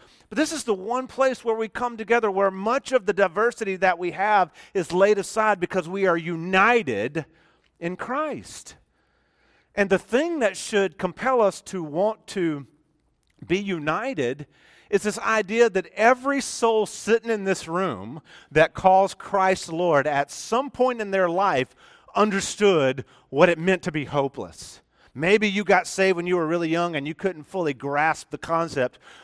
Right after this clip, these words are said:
Or maybe, like me, you got radically saved out of a life of addiction and you know exactly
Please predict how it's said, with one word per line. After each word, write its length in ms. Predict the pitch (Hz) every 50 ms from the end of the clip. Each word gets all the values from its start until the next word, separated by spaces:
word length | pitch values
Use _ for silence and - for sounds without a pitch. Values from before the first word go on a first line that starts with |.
| - _
Or 100 | 214 196
maybe, 300 | 190 196 208 214 202 190
like 240 | 190 180 175 180 151
me, 160 | 156 185 190
you 120 | 180 170 165
got 240 | 185 175 175 156
radically 580 | 151 156 160 185 202 202 196 - 165 156 139 131 - - - - - _
saved 380 | - - - 170 170 175 160
out 100 | 170 170
of 60 | 165
a 60 | 156 156
life 320 | 156 156 165 185 185 -
of 100 | 185 151
addiction 400 | 147 139 131 160 180 - - 180
and 140 | 165 170 175
you 80 | 196 254
know 180 | 269 254 214
exactly 840 | 190 180 156 - 190 180 247 269 277 - 220 180 139 120 98 90 87